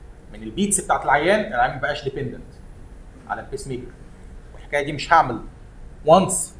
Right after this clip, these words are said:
مش هعملها اوف على طول طالما انا شاكك. ممكن ساعات كوتش بناخده ان احنا بنقلل الهارت ريت جراديوال، نقلله شويه ونشوف.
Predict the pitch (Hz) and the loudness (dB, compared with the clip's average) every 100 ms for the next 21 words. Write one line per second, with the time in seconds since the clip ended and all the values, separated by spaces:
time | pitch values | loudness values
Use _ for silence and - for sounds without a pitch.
0 | - - - 143 190 214 147 151 151 202 | -12 -8 -2 2 4 4 4 2 2 0
1 | 247 254 - - - - - - - - | -2 -4 -10 -18 -20 -18 -16 -16 -18 -20
2 | - - - - - - - - - - | -20 -18 -18 -18 -20 -20 -20 -20 -18 -18
3 | - - 143 156 165 143 139 - - - | -18 0 2 4 2 0 -2 -4 -10 -16
4 | - - - - - 175 196 160 127 135 | -18 -18 -18 -20 -6 -2 0 -2 2 8
5 | 160 170 - - - 180 185 165 196 180 | 8 8 2 -10 -2 0 0 2 2 4
6 | 160 - 151 143 180 160 139 143 175 151 | 2 0 -2 6 8 8 8 6 6 6
7 | 185 185 160 151 120 101 90 - - - | 6 8 10 8 6 2 0 -4 -10 -12
8 | - - 135 170 196 - 196 208 220 208 | -8 0 4 6 6 6 8 8 6 4
9 | 214 - - | 0 -2 -6